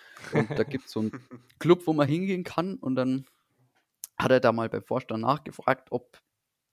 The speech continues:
Speaker 1: er nicht mal so den kleinen Maxl mitbringen könnte. Und dann sind wir da hin und es war natürlich, also, ein Wahnsinnserlebnis, da, äh,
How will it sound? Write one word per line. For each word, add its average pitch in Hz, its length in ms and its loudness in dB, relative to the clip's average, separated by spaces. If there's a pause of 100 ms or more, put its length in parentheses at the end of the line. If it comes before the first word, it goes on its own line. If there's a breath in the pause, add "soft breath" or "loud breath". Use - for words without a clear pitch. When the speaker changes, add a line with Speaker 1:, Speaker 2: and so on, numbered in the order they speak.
(160)
Speaker 1:
er 113 120 0
nicht 123 160 -2
mal 113 160 -6
so 113 140 -8
den 110 200 -8
kleinen 110 300 -4
Maxl 110 280 -4
mitbringen 147 440 -4
könnte. 156 420 -4 (1120 loud breath)
Und 139 160 4
dann 123 140 4
sind 139 140 0
wir 123 80 0
da 110 80 4
hin 160 340 0
und 120 140 -2
es 113 160 -8
war 165 80 -8
natürlich, - 520 -10
also, - 200 -16
ein 147 140 -16
Wahnsinnserlebnis, 117 1000 -8
da, 113 260 0
äh, - 460 -10